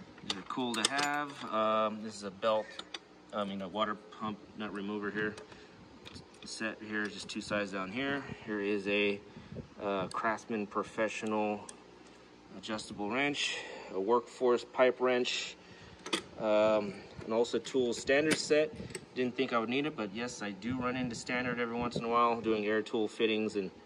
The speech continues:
stuff like that. This is the Wiha Ergo Star with the, uh,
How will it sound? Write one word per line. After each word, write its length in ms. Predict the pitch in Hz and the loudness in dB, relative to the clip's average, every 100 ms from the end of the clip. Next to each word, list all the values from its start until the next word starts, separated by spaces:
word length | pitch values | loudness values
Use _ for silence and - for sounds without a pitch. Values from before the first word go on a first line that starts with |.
| - | -4
stuff 220 | 117 104 | -2 0
like 180 | 101 - | 0 4
that. 260 | 123 123 - - - - | 6 4 0 -14 -12 -4
This 100 | 104 | -2
is 80 | 107 | 2
the 160 | 101 | 4
Wiha 720 | 95 98 120 120 110 107 107 | 4 4 4 4 4 6 6
Ergo 380 | 90 117 117 107 | 4 4 8 6
Star 460 | 101 - 101 98 92 | 6 2 4 6 4
with 200 | 90 92 | 0 0
the, 300 | - 101 95 | -2 0 2
uh, 160 | 92 | 2